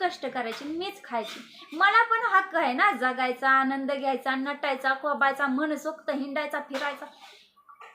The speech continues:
का तुमच्या चालीरीतीला खाली दबून मीच जगायचं? ती काय नाही, मला ह्यांचं कोणाचं बोलणं पटत नाही. बरं, त्याचा पण विषय नाही.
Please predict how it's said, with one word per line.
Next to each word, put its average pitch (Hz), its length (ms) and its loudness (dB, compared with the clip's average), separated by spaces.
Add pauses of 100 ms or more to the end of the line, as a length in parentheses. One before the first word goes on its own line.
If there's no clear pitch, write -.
(400)
का 415 60 4
तुमच्या 440 340 2
चालीरीतीला 403 880 4 (200)
खाली 370 260 4 (720)
दबून 349 480 2
मीच 381 240 -6
जगायचं? 294 460 0 (1700)
ती 392 80 0
काय 403 240 4
नाही, 240 180 -4 (340)
मला 247 200 -2
ह्यांचं 294 320 -4
कोणाचं 277 360 -8
बोलणं 269 260 -2
पटत 254 380 0
नाही. - 360 -16
बरं, 247 200 -2
त्याचा 320 240 2
पण 302 180 -2
विषय 330 260 -4
नाही. 233 180 -8